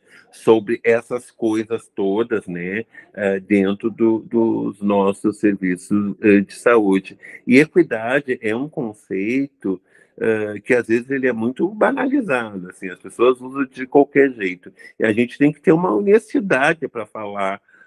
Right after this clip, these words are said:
ah, sobre equidade, ah, né? É um desafio também pra nós,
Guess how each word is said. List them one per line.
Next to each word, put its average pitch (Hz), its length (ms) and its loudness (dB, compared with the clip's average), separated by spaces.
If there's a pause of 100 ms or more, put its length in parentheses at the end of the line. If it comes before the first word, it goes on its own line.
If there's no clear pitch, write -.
(180)
ah, 110 300 -8
sobre 107 720 -6
equidade, 90 1040 -8 (340)
ah, 92 300 -10 (800)
né? 98 420 0
É 98 280 0
um 113 120 6
desafio 135 680 2
também 127 360 -2
pra 113 220 -2
nós, 101 500 -4